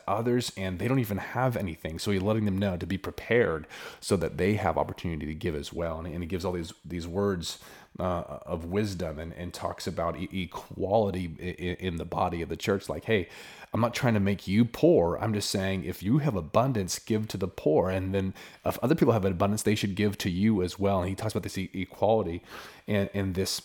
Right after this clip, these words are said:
man, this incredible understanding of that there shouldn't be need within, uh, within the body of Christ. There shouldn't be need with,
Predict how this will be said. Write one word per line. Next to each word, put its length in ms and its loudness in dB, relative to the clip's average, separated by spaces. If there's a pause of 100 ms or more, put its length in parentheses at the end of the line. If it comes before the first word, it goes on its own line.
(100)
man, 280 -4
this 160 -2
incredible 800 0 (880)
understanding 760 2
of 500 -2 (440)
that 340 0
there 100 0
shouldn't 400 0
be 160 0
need 600 2 (120)
within, 640 -2 (420)
uh, 220 -6
within 520 0
the 100 -4
body 320 -2
of 100 -8
Christ. 340 -2
There 100 -2
shouldn't 340 -2
be 120 0
need 380 2
with, 240 0